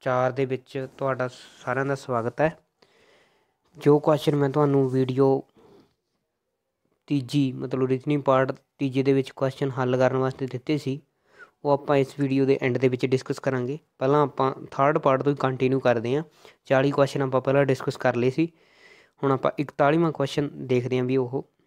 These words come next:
ਕੀ ਕਹਿੰਦਾ ਆਪਾਂ ਨੂੰ। ਦੇਖੋ ਰਕਮ, ਚਿੱਤਰ ਐਕਸ ਵਿੱਚ, ਐਕਸ ਚਿੱਤਰ ਜਿਹੜਾ ਆਪਣੇ ਕੋਲੇ ਬਣਿਆ ਹੋਇਆ ਇਹ ਵਾਲਾ,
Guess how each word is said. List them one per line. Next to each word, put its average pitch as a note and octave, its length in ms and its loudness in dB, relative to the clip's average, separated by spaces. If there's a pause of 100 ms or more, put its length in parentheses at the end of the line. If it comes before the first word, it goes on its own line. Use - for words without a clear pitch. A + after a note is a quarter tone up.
(120)
ਕੀ C#3 220 -2
ਕਹਿੰਦਾ A#2+ 200 -2
ਆਪਾਂ A#2 200 -2
ਨੂੰ। D#3 140 -2 (440)
ਦੇਖੋ B2+ 380 -2
ਰਕਮ, C3 240 0 (1040)
ਚਿੱਤਰ D3 540 0 (500)
ਐਕਸ D#3+ 340 0
ਵਿੱਚ, D#3+ 380 2 (440)
ਐਕਸ C3+ 320 -2 (1000)
ਚਿੱਤਰ C#3 320 -4
ਜਿਹੜਾ C3+ 200 4
ਆਪਣੇ C3+ 200 0
ਕੋਲੇ C3+ 160 2
ਬਣਿਆ B2+ 260 0
ਹੋਇਆ B2+ 240 0
ਇਹ C3 220 0
ਵਾਲਾ, C3+ 240 0